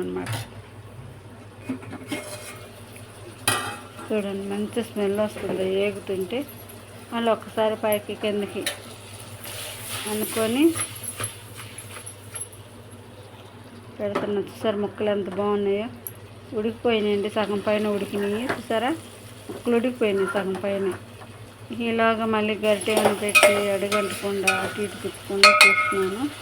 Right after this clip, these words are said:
చింతపండు గుజ్జు ఇలా పిసుకొని ఉంచుకున్నామండి, అది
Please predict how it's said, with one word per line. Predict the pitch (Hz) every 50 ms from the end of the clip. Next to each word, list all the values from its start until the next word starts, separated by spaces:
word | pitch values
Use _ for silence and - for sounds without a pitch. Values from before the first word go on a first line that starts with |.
| - - - - - - - -
చింతపండు | - 240 226 - - 254 254 240 226
గుజ్జు | 220 226 196 185 220 220
ఇలా | 214 208 208 -
పిసుకొని | 220 208 - - - - 220 220 220
ఉంచుకున్నామండి, | 214 190 - - 208 202 202 196 196 196 190 196 196 196 247 285 320 330 - - - - - - - - - - - 220
అది | 220 196 226